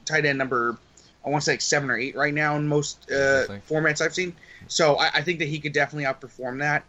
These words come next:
Speaker 1: But another guy I'd mention, another wide receiver, would probably be Dante Moncrief. I think his upside is,
Speaker 2: Yeah.
Speaker 1: is absolutely ridiculous. I think he could be a, a, a wide receiver one by the end of the season. I'm able to get him easily as a wide receiver, uh, two and in the, you know, maybe fourth or,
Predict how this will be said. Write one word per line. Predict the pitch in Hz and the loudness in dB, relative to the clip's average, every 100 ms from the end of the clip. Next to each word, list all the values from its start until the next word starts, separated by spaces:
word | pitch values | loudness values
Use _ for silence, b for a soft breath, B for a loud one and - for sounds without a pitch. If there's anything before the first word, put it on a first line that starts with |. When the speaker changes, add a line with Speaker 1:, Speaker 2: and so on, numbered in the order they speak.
| _ - | _ 2
Speaker 1:
But | 165 160 | 2 4
another | 165 180 | 2 4
guy | 175 170 | 6 6
I'd | 160 147 | 4 0
mention, | 151 - 156 | -6 -6 -6
another | 135 143 139 | -6 -4 0
wide | 131 135 | 0 0
receiver, | - 139 131 | -8 -6 -6
would | 117 | -4
probably | 135 127 | 0 0
be | 123 | 0
Dante | 135 127 127 | -2 -2 -4
Moncrief. | 113 113 113 135 127 120 | -4 -4 -4 -6 -4 -6
I | |
think | 123 117 | -8 -6
his | 117 | -2
upside | 113 - 113 113 | -2 2 2 2
is, | 104 | -2
Speaker 2:
Yeah. | 87 b b | -8 b b
Speaker 1:
is | 131 | 0
absolutely | 143 135 131 123 | 2 2 -4 -6
ridiculous. | 113 127 - 135 127 | -4 -4 0 -2 0
I | 113 | -6
think | 120 117 | -8 -12
he | 120 | -6
could | 127 117 | -6 -4
be | 117 113 | -6 -6
a, | - 113 - | -4 -4 -4
a, | 117 127 - | -6 -6 -6
a | |
wide | 127 120 | 0 0
receiver | 117 - 120 117 | 0 -8 -8 -8
one | 113 113 113 B B B | -4 -4 -6 B B B
by | 123 | -2
the | 127 | -2
end | 120 | -4
of | |
the | 120 | -4
season. | - 123 120 123 | -4 -4 -6 -4
I'm | 113 123 | -2 -2
able | 113 117 | -2 -4
to | |
get | 117 117 | -2 -4
him | 117 | -4
easily | 120 120 120 113 | -6 -4 -4 -4
as | 113 | -2
a | 117 | 0
wide | 110 107 | 0 0
receiver, | 107 117 110 107 - b b | -4 -6 -2 -4 -4 b b
uh, | 92 107 107 107 - | -4 0 0 -2 -4
two | - 143 127 | 2 4 6
and | 120 | 4
in | 110 117 | 0 -4
the, | 120 117 - - - | -4 -8 -12 -16 -6
you | 127 | -4
know, | 104 - | -4 -6
maybe | 131 117 | -4 -4
fourth | - - 131 127 117 117 | -4 4 8 8 4 0
or, | 104 | -2